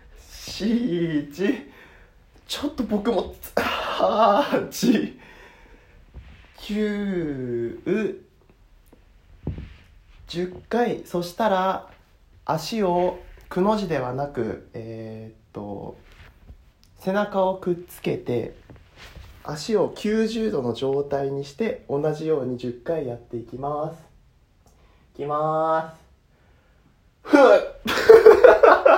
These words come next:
さあ、四、五、六、七、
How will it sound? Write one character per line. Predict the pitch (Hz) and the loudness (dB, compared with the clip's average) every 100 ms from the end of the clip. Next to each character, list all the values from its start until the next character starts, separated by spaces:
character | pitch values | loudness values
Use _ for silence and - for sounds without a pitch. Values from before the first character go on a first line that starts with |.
| - 302 - 294 - 226 - - - - 349 - - - - - - 440 - 427 - - - - - - - - - - 480 - 262 - - - 480 554 - - - - - - - - | 8 6 6 2 4 2 2 0 -2 0 -2 -2 -6 -6 -6 2 6 8 10 10 10 4 2 -10 -20 -4 -2 -2 -6 -6 -6 -10 -14 -16 -4 6 12 12 12 6 0 -10 -20 -20 -14 -6
さ | |
あ、 | - 214 214 202 - - _ - _ - - - | 2 4 4 2 -4 -12 _ -20 _ -20 -10 2
四、 | 165 220 220 240 220 202 190 175 - 226 294 320 311 - _ - - - - - - - - - | 8 10 10 6 0 -2 -2 -2 -2 -4 -2 -2 -2 -12 _ -20 -20 -12 -4 0 0 -4 -12 -2
五、 | 359 339 226 233 226 220 208 196 254 277 370 - - - - _ _ - _ - _ | 4 6 10 10 10 8 6 6 8 8 4 -4 -18 -20 -20 _ _ -20 _ -20 _
六、 | 370 240 233 254 214 226 427 403 - - 330 392 - - _ _ _ _ _ _ _ - _ | 8 12 12 12 12 10 10 10 8 0 -2 -2 -4 -18 _ _ _ _ _ _ _ -20 _
七、 | - - - 330 330 381 349 - - - - | -20 -20 -6 -2 0 2 0 -2 -8 -16 -6